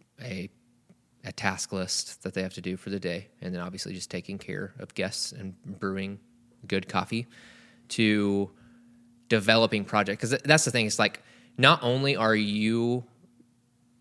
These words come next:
doing projects that we hand you, but you're also developing projects yourself because that's a part of your role. So how have you managed to, uh,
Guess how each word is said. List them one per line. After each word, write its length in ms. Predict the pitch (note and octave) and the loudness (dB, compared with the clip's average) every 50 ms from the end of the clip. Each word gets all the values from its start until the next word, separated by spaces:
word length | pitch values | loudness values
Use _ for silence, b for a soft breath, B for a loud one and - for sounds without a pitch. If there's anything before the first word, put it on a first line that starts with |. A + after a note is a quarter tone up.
| A2 G#2+ - - _ | -16 -16 -16 -6 _
doing 360 | - A2+ A2+ A2+ A2+ A2+ A2 | 4 6 6 8 6 4 2
projects 580 | A2 - - G2+ G2+ G2+ G2+ A2+ A2 G2+ - - | 0 -2 0 0 0 2 2 2 0 0 -2 -4
that 160 | G2+ F#2 F#2 | -6 -6 -6
we 220 | F#2+ G2 G#2 A2+ | -6 -6 -6 -6
hand 340 | G#2+ - A2 G#2+ G#2+ A2+ A#2 | -4 -2 -2 -2 0 -2 -2
you, 180 | B2 B2+ C3+ C3 | -4 -4 -4 -4
but 180 | A#2 G#2+ - | -4 -4 -6
you're 260 | - G#2 G#2+ F#2+ - G#2 | -4 -4 -6 -4 -4 -6
also 320 | G#2 F#2+ - - G#2+ G2 | -8 -6 -6 -6 -6 -6
developing 580 | F#2 G2 F#2+ F2+ F#2+ F2 F2+ F2 - E2+ F2+ F#2+ | -6 -10 -8 -6 -6 -6 -6 -8 -10 -12 -14 -14
projects 540 | - - - - - - - - - - | -14 -14 -14 -14 -14 -14 -14 -14 -12 -12
yourself 400 | G2+ F#2+ - - F#2+ - - - | -10 -8 -8 -8 -8 -10 -12 -16
because 180 | - - G#2 F#2 | -14 -12 -10 -10
that's 240 | F#2 - - - - | -10 -10 -12 -14 -14
a 40 | - | -14
part 300 | - - G#2 F#2+ - - | -10 -6 -6 -6 -6 -8
of 140 | G#2+ G2+ | -10 -12
your 160 | G2+ F2 - F2 | -12 -12 -12 -10
role. 320 | F2 E2 C#2+ - - - | -10 -12 -12 -14 -16 -12
So 160 | - - - G#2 | -6 -4 -4 -2
how 500 | - A2+ A2+ A2+ A2+ A#2 A#2 A2 G#2+ - - - | 2 4 4 6 6 6 4 2 0 -2 -6 -4
have 180 | - G#2+ G2 | -4 -2 -2
you 140 | G#2 G#2 G#2 | -2 -2 -2
managed 720 | G2+ G#2 G#2 G2+ G2+ G2 G2 F#2+ - - - - - - - | -2 -2 -2 -2 -2 -2 -4 -6 -6 -6 -6 -8 -8 -10 -6
to, 460 | - A2+ G2+ G2 G2+ G#2 E2 G#2 - - _ _ _ _ _ _ _ _ _ _ _ _ _ _ _ _ _ _ _ _ - | -4 -2 -2 -2 -2 -4 -6 -8 -10 -12 _ _ _ _ _ _ _ _ _ _ _ _ _ _ _ _ _ _ _ _ -8
uh, 500 | - G2+ F#2+ F2 F2 - - - - | -4 -2 -2 -2 -2 -4 -8 -10 -12